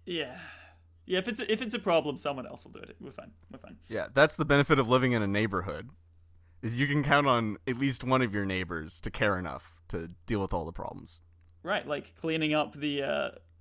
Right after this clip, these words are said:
Speaker 1: the violently dissected, uh,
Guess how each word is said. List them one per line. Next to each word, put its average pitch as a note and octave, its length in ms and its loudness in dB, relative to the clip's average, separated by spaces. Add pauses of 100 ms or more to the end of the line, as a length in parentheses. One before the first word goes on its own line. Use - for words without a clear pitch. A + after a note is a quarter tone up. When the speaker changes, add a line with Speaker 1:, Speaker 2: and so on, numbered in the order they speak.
(320)
Speaker 1:
the C#3+ 200 -6
violently D3 640 -4
dissected, C#3+ 720 -4 (180)
uh, C#3+ 320 -6